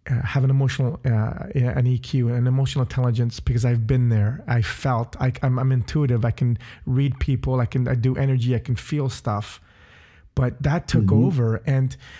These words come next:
Speaker 1: my aha moment was when I went to the, I mean, it was a convention center. You know, I, I had a booth there, and I was selling my books 'cause I'm an author of two books as well. And, and, uh, I found that it was my aha moment where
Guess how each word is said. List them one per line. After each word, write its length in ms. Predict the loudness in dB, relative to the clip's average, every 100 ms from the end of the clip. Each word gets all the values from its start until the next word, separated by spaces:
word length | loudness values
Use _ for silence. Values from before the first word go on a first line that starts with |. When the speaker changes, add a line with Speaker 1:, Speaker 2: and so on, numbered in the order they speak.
| -6
Speaker 1:
my 240 | -2 0 0
aha 280 | -2 0 2
moment 480 | 2 2 2 0 0
was 260 | 0 2
when 140 | 2 2
I 80 |
went 320 | 0 -2 -4 -4
to 160 | -2
the, 340 | 0 0 0 -2
I 20 |
mean, 100 | 0
it 40 | 2
was 100 | 0
a 60 |
convention 420 | 0 0 0 0
center. 260 | -2 -2 0
You 160 | 0 0
know, 140 | 0
I, 300 | 0 0 0
I 60 | 0 0
had 100 | 2
a 60 |
booth 480 | 0 0 0 -2 -6
there, 260 | -4 -2 0
and 120 | 0
I 80 | 0
was 160 | -2
selling 200 | -2 0
my 120 | 2 0
books 300 | 0 -4 -4
'cause 160 | 0
I'm 140 | 2 2
an 60 |
author 260 | 2 0 -2
of 120 | -6
two 140 | -4 -4
books 240 | -4 -4
as 100 | -4
well. 300 | 0 0 0
And, 160 | 0 -2 -8 -20 -20 _ _ _ -20 _ -2
and, 260 | 0 2
uh, 220 | 2 2 -2 -6 -20 -20 -20 -20 -20 _ _ _ _
I 140 | -2
found 420 | 0 0 0 2 2
that 180 | 0 0
it 60 |
was 100 | 0
my 140 | 2 2
aha 280 | 0 0 0
moment 380 | 2 0 0
where 380 | 0 2 0 -2